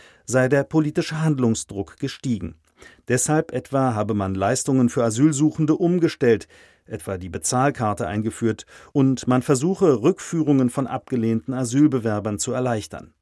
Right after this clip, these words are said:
Man solle aber nicht erwarten, dass die Zuwanderung von Flüchtlingen dadurch abnehme.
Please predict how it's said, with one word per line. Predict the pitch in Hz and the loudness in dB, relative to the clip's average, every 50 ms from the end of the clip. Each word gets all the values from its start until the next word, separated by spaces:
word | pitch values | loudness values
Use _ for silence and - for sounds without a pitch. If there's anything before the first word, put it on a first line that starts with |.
| _ _ _ _ _ _ - - - - - - | _ _ _ _ _ _ -20 -20 -20 -20 -20 -6
Man | - 143 151 147 156 131 | 0 2 4 4 4 2
solle | 143 143 180 190 | 2 2 4 4
aber | 185 165 170 165 | 4 2 2 0
nicht | 160 170 185 - - | 0 0 -2 -4 -4
erwarten, | - 147 120 107 117 110 120 135 - - 175 165 151 139 127 110 | -4 -4 -2 -2 -2 -2 -2 -4 -4 -4 -2 0 0 0 0 -2
dass | 107 101 - | -2 -6 -8
die | - - 101 80 | -10 -10 -12 -10
Zuwanderung | - - - 190 180 160 156 151 151 147 127 135 131 | -8 -6 -6 -4 0 0 2 2 2 2 2 0 -2
von | - - 127 113 | 0 -2 -2 -4
Flüchtlingen | - - 139 151 156 - - 156 151 147 147 147 147 | -2 0 0 0 0 0 0 0 0 2 2 2 2
dadurch | 131 117 101 95 92 101 110 110 - - - | 2 0 0 0 -2 -4 -6 -8 -10 -10 -12
abnehme. | 135 - - 120 113 104 98 92 92 87 82 | -12 -8 -4 -4 -4 -2 -4 -6 -6 -8 -10